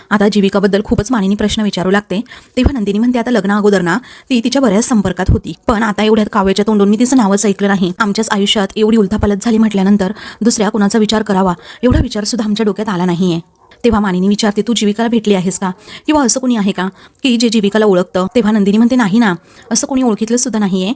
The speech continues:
आणि जीविकाला सुद्धा मी ओळखत नाही आणि याची चौकशी सुद्धा आम्हाला कधी करावीशी वाटली नाही, कारण काव्या एक वेळ जगापासून सगळ्यांपासून लपवेन, पण माझ्यापासून कोणतीही गोष्ट कधीही लपवणार नाही. तिची सगळी सिक्रेट्स मला माहीत असतात, कारण हल्ली ना इतर कुणावर विश्वास सुद्धा ठेवावासा वाटत नाही,"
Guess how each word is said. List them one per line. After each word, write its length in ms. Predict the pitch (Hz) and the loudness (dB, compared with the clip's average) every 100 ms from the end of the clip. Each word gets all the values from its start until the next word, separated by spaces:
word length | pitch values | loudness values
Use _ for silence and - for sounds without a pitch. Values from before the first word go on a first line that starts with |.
| - - | -8 -4
आणि 140 | 226 240 | 2 2
जीविकाला 360 | 226 220 233 | 2 0 0
सुद्धा 180 | 269 226 | 0 0
मी 100 | 240 | 2
ओळखत 320 | 202 185 208 | 0 -2 -2
नाही 220 | 202 170 175 - - | -2 -2 -6 -12 -2
आणि 140 | 240 | 0
याची 140 | 269 269 | 2 2
चौकशी 380 | 269 226 233 | 0 2 0
सुद्धा 200 | 269 240 | 0 0
आम्हाला 200 | 240 214 | 2 0
कधी 180 | 226 226 | -2 -2
करावीशी 420 | 247 196 190 196 | 0 0 0 0
वाटली 260 | 247 175 208 | -2 0 0
नाही, 280 | 190 160 170 - | 0 0 -4 -2
कारण 240 | 220 208 | -2 -2
काव्या 260 | 247 202 220 | -2 -2 -2
एक 180 | 180 185 | -4 0
वेळ 120 | 202 - 208 | 0 0 0
जगापासून 520 | 202 202 220 220 220 220 - | 0 2 0 -2 -4 -6 -6
सगळ्यांपासून 580 | 185 202 247 247 - 233 | -2 2 2 2 2 2
लपवेन, 320 | 180 196 185 | 2 0 0
पण 140 | 247 | 0
माझ्यापासून 420 | 240 196 226 233 | 2 2 0 0
कोणतीही 320 | 254 196 214 220 | 0 0 0 0
गोष्ट 240 | 180 - 160 - - | 0 -4 -10 -14 -4
कधीही 240 | 254 247 277 | 0 4 4
लपवणार 360 | 214 185 185 | 2 0 0
नाही. 240 | 214 180 175 - - - - | 0 0 -4 -8 -20 -20 -6
तिची 140 | 262 311 | 0 0
सगळी 240 | - 233 | 2 0
सिक्रेट्स 380 | 254 - 208 - | -2 -2 -2 0
मला 120 | 208 | 0
माहीत 240 | 196 196 | 0 -2
असतात, 260 | 175 - 165 - | -4 -4 -4 -2
कारण 220 | 220 214 | -2 0
हल्ली 240 | 220 208 214 | 0 2 2
ना 80 | 202 | 0
इतर 180 | - 190 | -2 -2
कुणावर 320 | 214 208 196 | 0 2 4
विश्वास 360 | 208 - 202 220 | 2 2 0 0
सुद्धा 140 | 196 | -2
ठेवावासा 420 | 214 190 185 185 | -2 -2 -2 -2
वाटत 260 | 190 175 196 | -2 -2 0
नाही," 280 | 196 190 | 2 0